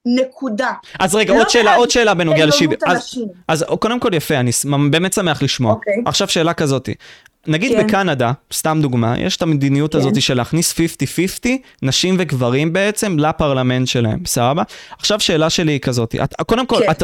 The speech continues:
Speaker 2: את חושבת שזה בסדר או נכון? כאילו, מבחינתך, ממה שאת לפחות שמעת עכשיו.
Speaker 1: אני לא מספיק מכירה את הפרטים בקנדה,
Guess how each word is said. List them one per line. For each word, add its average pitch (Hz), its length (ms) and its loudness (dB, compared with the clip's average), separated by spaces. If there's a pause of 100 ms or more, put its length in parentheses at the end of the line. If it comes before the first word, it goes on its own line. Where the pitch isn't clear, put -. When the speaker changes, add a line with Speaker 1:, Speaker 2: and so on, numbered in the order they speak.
Speaker 2:
את 156 100 -2
חושבת 165 340 0
שזה 135 220 -2
בסדר 147 340 0
או 135 160 0
נכון? 143 380 0 (320)
כאילו, 147 200 2
מבחינתך, 151 600 0
ממה 135 200 2
שאת 139 260 -2
לפחות 123 320 -4
שמעת 117 240 -4
עכשיו. - 220 -6
Speaker 1:
אני 240 200 0
לא 277 160 0
מספיק 339 280 -4
מכירה 254 300 0
את 247 100 -4
הפרטים 208 440 -4
בקנדה, 190 220 -2